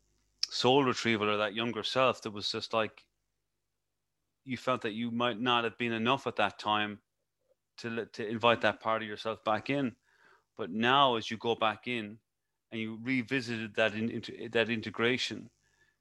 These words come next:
your brother was there, your friends were there, and, like, you were changed now, and now you're able to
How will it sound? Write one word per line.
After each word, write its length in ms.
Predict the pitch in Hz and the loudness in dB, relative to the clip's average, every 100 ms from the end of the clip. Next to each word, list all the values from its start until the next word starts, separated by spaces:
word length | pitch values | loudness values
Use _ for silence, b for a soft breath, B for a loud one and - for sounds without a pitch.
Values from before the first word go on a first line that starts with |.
| _ _ | _ _
your 100 | 117 | -10
brother 320 | 101 123 127 | 2 6 6
was 240 | 117 104 - | 2 -2 -2
there, 380 | 110 98 113 - _ _ - | -2 -2 -6 -18 _ _ -18
your 80 | 107 | -4
friends 400 | 120 120 123 113 | 2 2 2 -2
were 80 | |
there, 320 | 98 98 101 - b b b | -4 -4 -6 -12 b b b
and, 140 | 110 110 | -6 0
like, 300 | 107 107 101 - _ | 0 -2 -12 -20 _
you 100 | 120 | -6
were 140 | 117 - | -4 -2
changed 300 | 135 135 117 | 2 2 0
now, 100 | 113 | -4
and 100 | 107 | -2
now 220 | 120 131 131 | 4 6 6
you're 240 | 117 113 | 6 6
able 120 | |
to 60 | 104 | 6